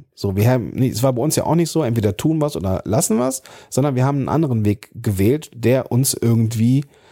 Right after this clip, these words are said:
dann eingefallen ist. Ja, wenn nicht ganz klein, äh, oder gar nicht, äh, also ganz spitz positioniert oder gar nicht, sondern eben, dann machen wir's halt richtig groß. Richtig groß, ja. Think big. Richtig, richtig groß.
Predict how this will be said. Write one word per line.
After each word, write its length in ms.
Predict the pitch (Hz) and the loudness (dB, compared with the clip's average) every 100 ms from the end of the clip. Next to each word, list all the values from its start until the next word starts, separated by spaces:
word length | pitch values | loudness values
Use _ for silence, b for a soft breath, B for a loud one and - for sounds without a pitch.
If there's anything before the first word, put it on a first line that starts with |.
| b b - | b b -6
dann 100 | - | -2
eingefallen 520 | 202 180 - 87 65 | 0 0 -2 -4 -4
ist. 280 | 80 - - | -8 -8 -2
Ja, 280 | 113 78 92 | -2 0 0
wenn 100 | 143 | 2
nicht 300 | 143 - - 95 | 0 -2 -10 -4
ganz 320 | 107 127 - | 0 0 0
klein, 640 | - 120 156 208 240 208 - | 2 2 2 -2 -4 -10 -10
äh, 60 | - - - | -10 -10 -6
oder 240 | 120 113 98 | 0 2 2
gar 320 | 107 95 147 | 0 2 2
nicht, 300 | 226 247 - | 0 -4 -12
äh, 320 | - 90 113 117 104 | -16 -14 -14 -8 0
also 220 | 107 101 | 2 2
ganz 240 | 92 107 - | 2 2 2
spitz 280 | - - | 0 -2
positioniert 440 | - 175 180 175 165 | 0 -2 0 0 0
oder 160 | 104 | -2
gar 180 | 92 87 | 0 0
nicht, 120 | 185 | 0
sondern 200 | 180 185 | 0 0
eben, 240 | 170 202 190 | 2 0 0
dann 160 | - | -2
machen 140 | 247 214 | 0 0
wir's 140 | 208 | 0
halt 160 | 226 262 | 0 0
richtig 260 | 254 190 | 0 0
groß. 360 | - 80 87 - _ - | -2 -4 -6 -10 _ -2
Richtig 340 | 269 - 233 | 0 0 -4
groß, 480 | - 110 - - - | 0 -2 -2 -8 -6
ja. 220 | 110 156 B B B B B B B _ - | -2 -2 B B B B B B B _ -6
Think 400 | - 208 202 - | -2 -2 -4 -2
big. 380 | 107 - - - | -2 -2 -8 -4
Richtig, 400 | - 196 175 - | -2 0 -2 0
richtig 500 | 131 147 170 - 82 | 2 4 2 -6 -12
groß. 440 | - - - - | -14 -16 -10 -10